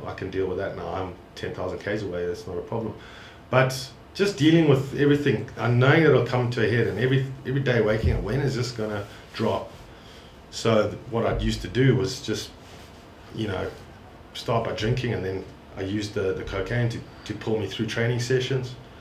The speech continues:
I'd stop before matches, um, just to, so to try and be in some sort of shape to play. Um, it's not a performance enhancer, that's for sure, not the amount I was doing. And, um, obviously until the abs-, abs-, the last game of my whole career,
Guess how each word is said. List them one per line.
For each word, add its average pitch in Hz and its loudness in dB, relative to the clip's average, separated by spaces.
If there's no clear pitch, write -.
I'd 101 -2
stop 131 4
before 104 -2
matches, 131 -2
um, 98 -2
just 110 -4
to, 104 -6
so 98 0
to - -10
try 110 -2
and 92 -4
be 117 2
in - 2
some 113 2
sort 117 4
of 98 0
shape 113 2
to - -8
play. 127 0
Um, 90 -6
it's - -8
not 123 4
a - 2
performance 113 -2
enhancer, 107 -2
that's 98 0
for - -10
sure, 113 -2
not 104 -4
the 98 -4
amount 104 -4
I 95 -2
was 120 0
doing. 107 -2
And, 95 -6
um, 92 -8
obviously 113 4
until 117 6
the 113 4
abs-, 143 4
abs-, 135 2
the 117 2
last 135 6
game 110 4
of 104 0
my 104 0
whole 113 2
career, 123 2